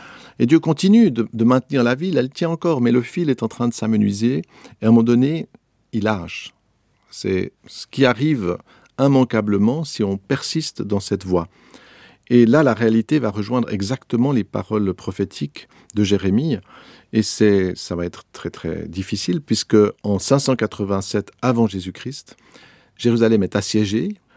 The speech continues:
le temple est détruit et brûlé. C'est vraiment l'apocalypse, c'est des massacres effroyables. Et pour les Juifs, c'est un moment de désolation et de faim. En quelque sorte, le fil s'est brisé.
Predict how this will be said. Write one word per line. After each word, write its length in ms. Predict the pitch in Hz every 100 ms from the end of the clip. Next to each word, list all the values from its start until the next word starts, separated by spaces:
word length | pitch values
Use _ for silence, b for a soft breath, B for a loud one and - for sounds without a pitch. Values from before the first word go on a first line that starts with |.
| b -
le 180 | 110 117
temple 420 | - 120 104 - -
est 120 | 98
détruit 540 | 87 143 - 113 139 190 _ -
et 100 | 104
brûlé. 540 | 90 135 135 120 180 - _ _ _ -
C'est 160 | -
vraiment 220 | 117 135 120
l'apocalypse, 600 | 104 113 104 107 147 -
c'est 80 |
des 100 | 92
massacres 440 | 95 101 - 95 71
effroyables. 720 | - - 90 92 113 147 - _ B B B B
Et 100 | 101
pour 340 | - 135 117
les 160 | 101 101
Juifs, 260 | 92 170 -
c'est 220 | - -
un 60 | 90
moment 240 | 95 104
de 80 | 87
désolation 760 | 107 98 92 90 - 104 113 - _ _
et 100 | 101
de 120 | 95 98
faim. 220 | - 90
En 60 |
quelque 260 | 90 92 101
sorte, 280 | 95 113 -
le 80 | 104
fil 300 | - 127 117
s'est 140 | 95
brisé. 500 | 87 120 117 95